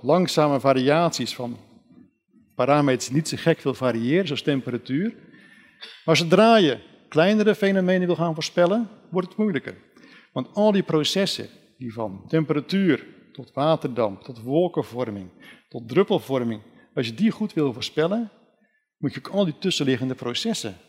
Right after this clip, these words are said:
goed begrijpen. Dat maakt regen voorspellen zo moeilijk. Gelukkig hebben we social media tegenwoordig en komt Twitter ons te hulp. We hadden een paar keer zo'n, zo'n kleine, eh, tornado in Nederland, die dus over het land, eh, trok.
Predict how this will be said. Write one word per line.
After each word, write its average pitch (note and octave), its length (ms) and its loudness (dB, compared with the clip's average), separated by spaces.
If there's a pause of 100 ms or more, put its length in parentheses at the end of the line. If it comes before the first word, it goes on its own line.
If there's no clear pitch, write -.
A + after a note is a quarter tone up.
(100)
goed B2 200 -12
begrijpen. G#2 460 -14 (320)
Dat D#3 180 4
maakt F#3 220 6
regen E3 360 6
voorspellen D3+ 460 2
zo C3 120 -6
moeilijk. C#3 440 -2 (1700)
Gelukkig A#3 600 6 (340)
hebben F3+ 200 4
we D#3+ 60 0
social F#3+ 340 6
media G#3 380 6
tegenwoordig G#3 680 2
en F3+ 200 4
komt F3 260 0
Twitter A#3 380 2 (100)
ons E3 220 0
te D3 100 0
hulp. C3 300 0 (1080)
We D#3+ 80 2
hadden D#3+ 180 4
een D3 100 -2
paar F#3+ 220 4
keer D3 280 2
zo'n, B2+ 180 -4
zo'n A#2 180 -10
kleine, D#3 360 2
eh, A2 400 -14
tornado G3 540 6
in G3 80 2
Nederland, F#3+ 580 4
die C3 100 -2
dus A#2 160 -8
over C3 200 -2
het - 80 -14
land, F3 380 2
eh, E3 240 8
trok. D#3 400 2